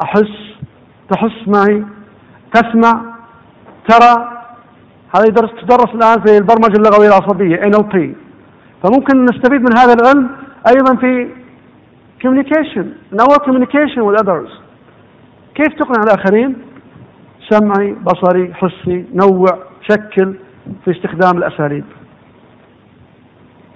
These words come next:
ملخص مكتوب لعناصر الدورة. بإذن الله يا إخوان فيه،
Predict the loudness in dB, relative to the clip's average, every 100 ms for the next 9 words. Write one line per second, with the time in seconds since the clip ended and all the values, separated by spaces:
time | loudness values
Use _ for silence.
0 | _ _ _ _ _ _ _ _ _ _
1 | _ _ _ _ _ _ _ _ _ -4
2 | -2 -2 -4 -10 -10 -12 -4 -2 -2 -6
3 | -6 -4 0 -2 -2 -8 -2 2 2 0
4 | -4 -18 -20 _ _ _ _ _ _ _
5 | -20 -4 -2 0 2 4 2 0 -2 2
6 | 4 4 2 0 -2